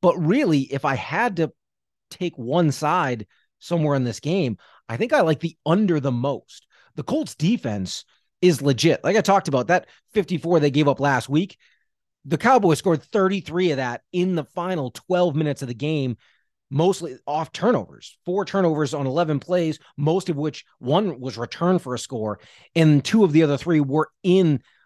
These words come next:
uh, Colts territory. So they were playing with short fields every time.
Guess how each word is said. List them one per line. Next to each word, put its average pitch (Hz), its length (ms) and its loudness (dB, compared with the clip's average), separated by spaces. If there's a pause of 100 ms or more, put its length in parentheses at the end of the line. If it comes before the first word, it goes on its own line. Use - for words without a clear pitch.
uh, 131 340 -2
Colts 185 340 -10
territory. 120 720 -2 (460)
So 156 260 4
they 170 140 4
were 160 100 4
playing 185 240 4
with 147 140 2
short 170 260 0
fields 143 280 -2
every 127 200 -4
time. 135 400 -4